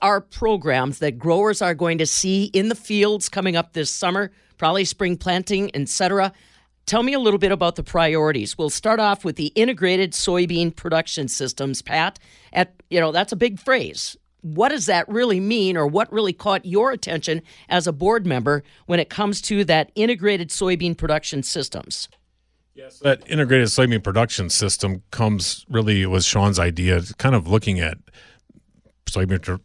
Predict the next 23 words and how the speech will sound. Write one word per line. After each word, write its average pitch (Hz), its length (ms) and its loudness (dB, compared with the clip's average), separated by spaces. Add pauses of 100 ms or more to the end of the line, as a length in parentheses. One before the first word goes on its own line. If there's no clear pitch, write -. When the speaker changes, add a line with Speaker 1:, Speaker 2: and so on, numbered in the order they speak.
Speaker 2:
production 92 420 0
as 85 120 -2
a 82 80 -4
whole. 87 380 2
And 90 300 -2 (360)
one 113 320 2
of 131 120 2
the 98 80 0
aspects 98 540 -2
of 80 120 -8
that, 82 240 -4
there's 87 180 -4
several 95 320 0
aspects 87 480 -4
within 90 280 0
that 82 180 0
program. 82 540 -2 (440)
Uh, 92 160 -2
one 98 160 2
of 104 60 2
the 92 120 0
aspects 85 480 -4
is 80 400 -4